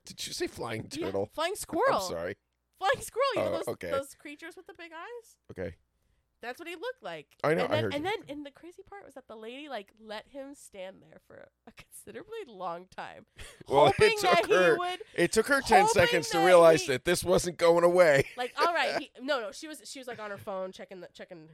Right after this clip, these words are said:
Speaker 2: her ex
Speaker 1: Right,
Speaker 2: feed
Speaker 1: and then
Speaker 2: or
Speaker 1: she looked
Speaker 2: whatever.
Speaker 1: up, she looked up, and she's
Speaker 2: She's
Speaker 1: like,
Speaker 2: like,
Speaker 1: Wait
Speaker 2: "Oh,
Speaker 1: a
Speaker 2: he's
Speaker 1: second."
Speaker 2: not talking. He's probably just getting his,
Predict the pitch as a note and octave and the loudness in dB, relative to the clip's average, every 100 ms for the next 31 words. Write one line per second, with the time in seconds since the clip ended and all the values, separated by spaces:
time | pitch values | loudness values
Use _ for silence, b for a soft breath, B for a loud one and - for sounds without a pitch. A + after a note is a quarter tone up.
0 | E3+ F3+ F#3 - F3 - - D#3 E3+ C3 | _ -16 -16 -16 -20 -20 -2 6 6 6
1 | C#3+ D#3+ F#3+ G3 F3+ G3 A3+ G3+ - - | 4 2 2 0 2 4 8 8 8 -8
2 | - F3 G3 - G#3+ - D#3 D#3+ D3 - | -4 2 2 4 2 2 -8 -2 0 0
3 | A3+ - - - E4+ E4 C4+ D#4+ D4+ B3+ | 0 0 -2 -2 -4 0 0 0 -6 -8
4 | A#3+ D4+ F#4+ D#4 B3+ A#3+ B3 G#3+ G#3 | -8 -16 -14 -14 -14 -14 -12 -12 -16